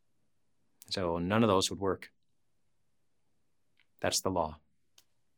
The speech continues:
It tells me what to do and what not to do, and that I deserve death in hell. But thankfully, there's also the gospel. And what does the gospel teach us? John the Baptist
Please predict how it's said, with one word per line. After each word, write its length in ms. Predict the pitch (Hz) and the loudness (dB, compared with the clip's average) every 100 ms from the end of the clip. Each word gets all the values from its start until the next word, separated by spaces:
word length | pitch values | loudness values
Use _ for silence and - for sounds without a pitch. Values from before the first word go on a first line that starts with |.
| _ _ _ _ | _ _ _ _
It 60 | - | -6
tells 160 | 98 92 | -4 -2
me 80 | |
what 160 | 95 104 | -2 0
to 80 | 101 | 0
do 160 | 107 | 2
and 100 | 107 | 2
what 140 | 98 95 | 2 2
not 200 | 98 95 | 2 0
to 100 | 90 | 0
do, 160 | 98 | 0
and 100 | 104 | 0
that 100 | 92 | 2
I 120 | 85 90 | 2 2
deserve 680 | 92 85 87 87 - - _ _ _ _ _ _ _ _ - | 0 -4 -4 -4 -8 -18 _ _ _ _ _ _ _ _ -4
death 320 | 85 92 - | -2 -2 -4
in 140 | - 82 | -10 -8
hell. 320 | 82 80 82 _ _ _ _ _ _ _ _ _ _ _ _ _ _ _ _ - - _ _ | -6 -6 -8 _ _ _ _ _ _ _ _ _ _ _ _ _ _ _ _ -20 -20 _ _
But 120 | - | 0
thankfully, 260 | 135 139 143 | 4 4 4
there's 160 | 123 113 | 4 6
also 240 | 113 117 | 4 4
the 60 | 104 | 0
gospel. 480 | 78 73 - - - _ _ _ _ _ _ _ _ - _ - | -2 -4 -6 -12 -14 _ _ _ _ _ _ _ _ -20 _ -8
And 80 | |
what 80 | 95 | -6
does 80 | 87 | -4
the 80 | 92 | 2
gospel 360 | 98 95 - | 2 2 -2
teach 300 | 78 82 - | -8 -6 -8
us? 300 | - - - - _ _ _ - - - _ _ _ - | -6 -6 -6 -10 _ _ _ -20 -20 -20 _ _ _ 4
John 200 | 147 151 | 6 8
the 40 | |
Baptist 520 | 120 107 87 - - | 6 4 0 -4 -4